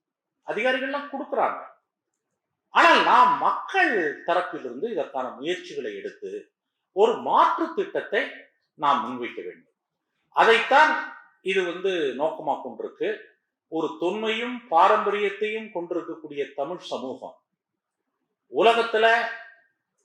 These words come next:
மூத்த தொழில்நுட்பத்தை, நீரியல் தொழில்நுட்பத்தை உலகுக்கு தெரிவித்த ஒரு சமூகம். இன்னைக்கு த-, நமக்கு ஏற்படக்கூடிய பிரச்சனைகளை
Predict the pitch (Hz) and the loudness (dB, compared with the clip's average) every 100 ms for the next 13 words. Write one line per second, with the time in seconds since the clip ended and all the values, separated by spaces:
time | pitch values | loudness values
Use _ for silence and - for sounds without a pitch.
0 | _ _ _ _ 170 254 294 - 294 285 | _ _ _ _ -2 -2 -2 0 2 2
1 | - 208 269 262 214 - 180 170 131 107 | 4 2 2 0 -2 -4 -4 0 -2 -4
2 | - 156 247 254 240 202 - 185 208 190 | -10 0 2 2 2 0 -2 -4 -4 -8
3 | 156 165 156 175 123 - - _ 196 311 | -10 -8 -4 -2 -4 -8 -16 _ 2 4
4 | 311 269 254 214 147 107 - 202 202 202 | 2 -2 -2 0 0 -4 -2 0 0 -2
5 | - 160 117 - - _ - 170 - 151 | 0 2 2 -2 -10 _ -8 -6 -6 -10
6 | 151 117 120 - _ _ _ _ _ _ | -10 -10 -12 -14 _ _ _ _ _ _
7 | 165 247 349 349 277 - 185 190 294 311 | -2 0 2 0 -2 0 2 2 0 0
8 | 247 233 240 220 214 175 151 - 147 - | 0 0 0 -4 -4 -6 -8 -6 -8 -8
9 | 139 117 107 110 | -12 -10 -10 -10